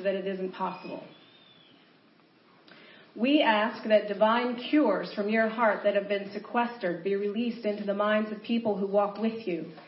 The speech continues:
and people that have good hearts and genuine care for people.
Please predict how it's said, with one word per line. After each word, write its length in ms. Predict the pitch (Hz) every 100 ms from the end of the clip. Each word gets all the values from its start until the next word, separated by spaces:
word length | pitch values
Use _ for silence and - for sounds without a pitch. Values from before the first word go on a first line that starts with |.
| - - -
and 180 | 220 220
people 300 | 254 240 240
that 140 | 220
have 160 | 208 190
good 180 | 240 214
hearts 440 | 233 233 190 -
and 140 | 196 190
genuine 460 | 208 220 233 214
care 300 | 196 214 202
for 120 | 196 190
people. 440 | 202 185 175 180